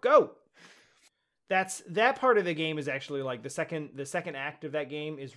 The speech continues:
really actually hilarious. 'Cause you're, like,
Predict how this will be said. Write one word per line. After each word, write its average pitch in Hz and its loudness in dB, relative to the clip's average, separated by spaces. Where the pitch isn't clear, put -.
really 123 -12
actually 127 -8
hilarious. 117 -12
'Cause 160 -4
you're, 160 -2
like, 151 -4